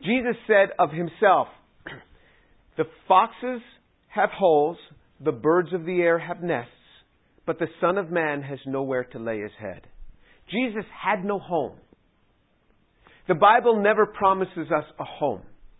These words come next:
What it promises us in the New T-, New Testament is food and clothing. If you've got food and clothing, that's all you were promised. If you happen to have a home to go to in the evening, that's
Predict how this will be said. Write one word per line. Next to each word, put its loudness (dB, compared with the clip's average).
What 2
it -2
promises 0
us 2
in -4
the 0
New -6
T-, -8
New 0
Testament -2
is -8
food 2
and -4
clothing. -2
If -10
you've -8
got 2
food -4
and -2
clothing, 2
that's 0
all 4
you -6
were 0
promised. -6
If -8
you -2
happen 0
to -2
have 2
a 4
home 2
to -8
go 2
to -6
in 2
the -4
evening, -4
that's 2